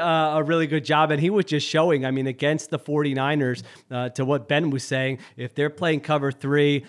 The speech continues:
uh, and single high safety, like, those corners a lot of times, and we talked about this on the earlier show, are giving big cushions. It's just like, don't get beat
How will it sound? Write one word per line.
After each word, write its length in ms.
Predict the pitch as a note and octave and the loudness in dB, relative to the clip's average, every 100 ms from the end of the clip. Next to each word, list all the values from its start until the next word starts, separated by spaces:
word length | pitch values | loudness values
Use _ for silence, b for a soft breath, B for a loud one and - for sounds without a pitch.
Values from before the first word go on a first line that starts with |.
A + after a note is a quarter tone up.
| B | B
uh, 220 | C3 C3 B2+ | -2 -2 -2
and 180 | B2+ B2 | -4 -4
single 300 | D3+ C#3+ C3 | -2 -2 -2
high 160 | C3 | -4
safety, 480 | B2 - D3 D3 C3+ | -4 -2 -2 -2 -4
like, 240 | B2+ A#2+ | -4 -4
those 240 | C#3 D#3+ - | -2 -2 -2
corners 460 | - D3+ D#3 B2+ | -4 -2 0 -2
a 20 | B2 | -2
lot 220 | B2+ C#3 | -2 -2
of 80 | - | -2
times, 300 | B2+ B2 B2+ | -4 -2 -4
and 100 | B2 | -4
we 80 | |
talked 240 | A#2+ C3+ C#3 | -2 -4 -2
about 240 | C3 B2 | -6 -6
this 160 | B2 C3 | -8 -8
on 100 | B2 | -8
the 60 | |
earlier 340 | C3 C3 C3 A#2 | -6 -4 -2 -4
show, 300 | - C3+ B2+ A2+ A#2 | -2 -2 -2 -6 -6
are 100 | B2+ | -8
giving 380 | B2 D3+ D3+ D3 | -4 -2 0 -2
big 300 | D3 D3+ D3 | -2 -4 -4
cushions. 400 | D#3 C#3+ E3 E3 | -2 -2 -2 -4
It's 100 | B2+ | -8
just 180 | C3 A#2+ | -10 -8
like, 200 | B2 A2+ | -8 -4
don't 260 | C#3 C#3 - | -4 -4 -4
get 220 | C3+ - | -6 -2
beat 240 | D3 C#3+ | -4 -4